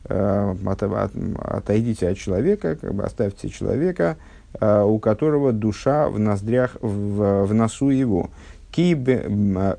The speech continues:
ки баме нехшавгу», «ибо чем считается он». Вот это слово «баме», э, мудрецы интерпретируют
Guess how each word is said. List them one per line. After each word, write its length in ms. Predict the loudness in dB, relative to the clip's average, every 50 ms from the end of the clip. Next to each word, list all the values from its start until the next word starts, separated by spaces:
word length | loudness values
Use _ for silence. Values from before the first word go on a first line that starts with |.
| -6 -10
ки 240 | -4 -2 0 0 0
баме 520 | 0 2 2 4 4 4 2 0 0 0 0
нехшавгу», 840 | 0 0 -2 -2 -4 -2 -2 -2 -2 -2 -2 -4 -2 -2 -2 -4 -8 -10 -4
«ибо 360 | 0 0 0 2 2 0 0
чем 360 | -2 -2 -2 0 0 0 0
считается 760 | -2 -4 -4 -4 -2 0 0 0 0 0 -2 -4 -4 -2 0 0
он». 280 | 0 0 -2 -4 -6 -10 -14 -18 -20 -20 -20 -10 -8
Вот 140 | -2 0
это 120 | 0 0 0
слово 340 | 0 0 2 4 4 4 4
«баме», 480 | 2 2 2 2 2 2 0 0 -2 -4 -8 -16 -20 -20 -20 -20 -20 -12 -4
э, 160 | 0 0 2
мудрецы 520 | 2 2 2 2 0 0 0 0 2 2 2
интерпретируют 920 | 2 0 -2 -2 -2 -2 -2 -2 0 0 2 2 2 2 0 0 -2 -6